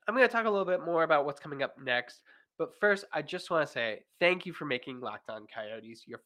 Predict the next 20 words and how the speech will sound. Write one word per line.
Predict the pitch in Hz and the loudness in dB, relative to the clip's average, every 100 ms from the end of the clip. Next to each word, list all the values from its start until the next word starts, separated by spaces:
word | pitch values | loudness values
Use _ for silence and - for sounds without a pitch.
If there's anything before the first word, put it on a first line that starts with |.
| _ | _
first | 139 139 - | -2 -2 -4
listen | 117 113 - 113 123 _ _ _ - | -10 -10 -10 -12 -14 _ _ _ -6
every | 120 113 | -4 -6
day. | 104 104 _ _ - _ | -12 -18 _ _ -20 _
Make | 160 | -6
sure | 147 202 | 0 2
you | 208 | 2
check | 202 180 | 0 2
out | 165 151 - | 4 2 2
Locked | 151 196 202 | 6 6 6
On | 147 131 | 2 0
Sports | - 131 - | -4 -6 -6
Today, | 123 120 123 147 _ _ | -6 -2 -2 -4 _ _
the | 165 | -8
biggest | 165 233 196 - | -2 0 0 2
stories | 135 120 117 | 2 2 0
around | 110 120 120 123 123 | -2 2 4 2 -2
the | |
sports | - - 123 98 - - | -12 -14 -12 -12 -12 0
world | 165 185 180 | 4 4 4